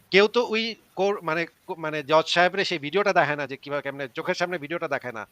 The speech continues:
এরকম তো রেয়ার কেস যে আ, ভিডিও আছে, ভিডিও দেখাইছে পুরা, নাকি?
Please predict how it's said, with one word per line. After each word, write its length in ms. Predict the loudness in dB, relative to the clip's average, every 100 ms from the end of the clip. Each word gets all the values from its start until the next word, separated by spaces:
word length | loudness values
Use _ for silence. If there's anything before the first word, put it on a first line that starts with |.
| _ _
এরকম 240 | -2 0 2
তো 100 | 2
রেয়ার 300 | 6 8 8
কেস 260 | 4 -4
যে 200 | -4 -6 -6 _ _ -14
আ, 60 | -8
ভিডিও 260 | -4 4 6
আছে, 280 | 6 2
ভিডিও 300 | -2 -2 0
দেখাইছে 340 | -2 -6 -8 -12
পুরা, 200 | -18 -18 _ -18
নাকি? 200 | -18